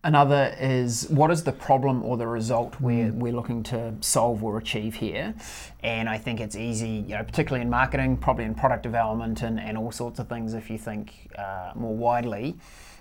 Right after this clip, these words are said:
Speaker 1: is that it's really easy to get lost in something that you just can do,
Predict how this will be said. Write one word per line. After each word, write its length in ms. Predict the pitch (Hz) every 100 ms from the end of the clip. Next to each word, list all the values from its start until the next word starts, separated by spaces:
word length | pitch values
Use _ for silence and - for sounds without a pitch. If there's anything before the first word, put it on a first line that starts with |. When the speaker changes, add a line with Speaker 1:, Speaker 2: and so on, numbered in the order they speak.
| -
Speaker 1:
is 200 | 123 113
that 100 | 120
it's 180 | 117 127
really 300 | 127 117 110
easy 180 | 110
to 60 | 113
get 180 | 110 107
lost 360 | 117 107 -
in 100 | 107
something 380 | 104 117 107 107
that 80 | 107
you 140 | 104 110
just 220 | 113 -
can 260 | - 117 117
do, 340 | 110 160 233